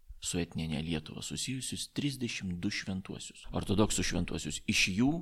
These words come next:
šeši yra lietuviai. Tai Vilniaus kankiniai,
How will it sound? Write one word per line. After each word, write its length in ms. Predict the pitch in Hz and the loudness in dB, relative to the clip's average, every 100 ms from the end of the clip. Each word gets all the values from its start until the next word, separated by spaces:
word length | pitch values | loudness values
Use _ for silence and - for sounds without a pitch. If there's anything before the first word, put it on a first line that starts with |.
| - | -4
šeši 540 | - - - - 123 123 | -4 -2 0 -2 -2 -4
yra 160 | 90 98 | -4 -6
lietuviai. 600 | 82 78 - - - - - - - _ - - | -8 -10 -10 -10 -8 -12 -16 -20 -20 _ -20 -12
Tai 160 | - 80 | -6 -2
Vilniaus 460 | 82 78 71 69 82 | 0 0 -2 -4 -6
kankiniai, 540 | 82 80 80 120 | -6 -2 0 0